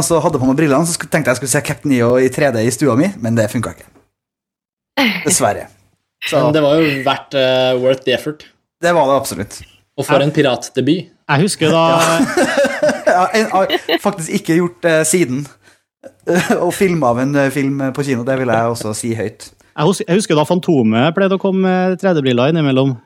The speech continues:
Speaker 3: hvor det var en episode av Spirit eller noe sånt som var tegnet i tre D.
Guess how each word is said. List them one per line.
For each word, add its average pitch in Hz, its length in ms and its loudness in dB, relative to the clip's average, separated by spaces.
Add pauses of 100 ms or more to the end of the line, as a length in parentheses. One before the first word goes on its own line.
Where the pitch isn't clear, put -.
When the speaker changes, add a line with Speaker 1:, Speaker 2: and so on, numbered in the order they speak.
(220)
Speaker 3:
hvor 147 100 -2
det 147 60 0
var 147 180 2
en 151 80 0
episode 147 400 0
av 120 60 0
Spirit 113 540 0
eller 131 120 -2
noe 139 140 2
sånt 147 160 -2
som 147 180 -2
var 143 560 -2 (640)
tegnet 127 260 -4
i 117 80 -8
tre 143 140 0
D. 117 160 -6